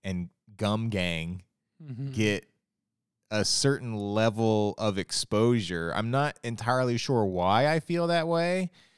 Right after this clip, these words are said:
Speaker 1: There are elements of, um, uh, you don't really get that in, in This Place Rules. I guess their role is more, uh, they're more jokes, I feel like, in the documentary.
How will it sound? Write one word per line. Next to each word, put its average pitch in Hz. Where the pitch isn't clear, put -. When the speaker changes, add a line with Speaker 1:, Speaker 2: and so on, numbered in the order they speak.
Speaker 1:
There 120
are 127
elements 120
of, 95
um, 87
uh, 113
you 120
don't 143
really 123
get 117
that 113
in, 98
in 95
This 107
Place 107
Rules. 110
I 107
guess 107
their 101
role 101
is 85
more, 92
uh, 95
they're 151
more 127
jokes, 107
I 139
feel 156
like, 147
in 147
the 143
documentary. 151